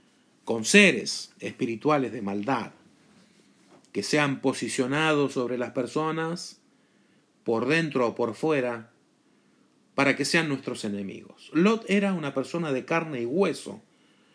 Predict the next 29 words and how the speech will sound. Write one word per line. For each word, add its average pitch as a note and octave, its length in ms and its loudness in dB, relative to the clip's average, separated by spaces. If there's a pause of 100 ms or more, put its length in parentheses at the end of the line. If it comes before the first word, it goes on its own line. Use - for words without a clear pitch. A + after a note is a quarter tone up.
(420)
al A2+ 200 0
igual C#3+ 260 2
que C#3+ 120 0
Abraham. B2+ 560 0 (1900)
Tuvieron G#3 380 4
problemas D#3 680 2
y A2+ 40 -6
lo A#2+ 120 -2
que B2+ 80 -6
nosotros C3+ 460 -4
mismos D3 320 -6
aborrecemos D3 880 -4 (680)
es C3 200 -4
estar C#3+ 400 -2
enemistados A#2 680 -4
con G#2+ 140 -8
la G#2 100 -4
propia A#2 300 -8
familia, G#2+ 640 -8 (880)
y A#2+ 160 -4
más G3+ 560 0 (420)
si - 220 -2
tenemos C#3 340 -2
que C3+ 160 -4
convivir A#2+ 580 -2
bajo A2+ 260 -6
el G#2 60 -4
mismo A2 260 -8
techo. - 360 -6